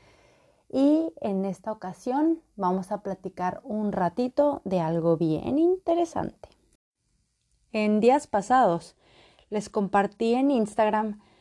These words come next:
un post que dice más o menos así: "No existe fórmula mágica,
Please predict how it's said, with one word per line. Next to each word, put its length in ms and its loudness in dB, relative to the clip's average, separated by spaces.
un 260 0
post 480 2
que 140 -2
dice 400 -2
más 260 -2
o 20 -4
menos 280 -4
así: 340 0
"No 280 4
existe 520 0
fórmula 540 2
mágica, 640 -4